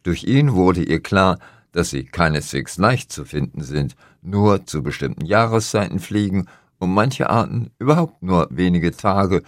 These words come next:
oder Wochen im Jahr leben. Das bedeutete nichts anderes, als dass sich die Suche als ausgesprochen zeitaufwendig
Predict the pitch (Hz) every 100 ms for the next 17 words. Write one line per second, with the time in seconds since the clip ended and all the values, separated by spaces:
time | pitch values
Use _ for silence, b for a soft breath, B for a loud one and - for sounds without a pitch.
0 | B B - 87 85 71 82 - 78 71
1 | _ - 101 90 104 127 92 71 - 57
2 | - _ _ _ _ - 95 92 - -
3 | 92 98 135 165 85 76 67 - 78 87
4 | - - - 87 - 123 160 170 - _
5 | 80 78 - - 76 - 67 - 80 82
6 | 90 - 87 69 - - 85 92 87 -
7 | 98 90 - 87 85 90 120 113 - 101
8 | - 98 92 90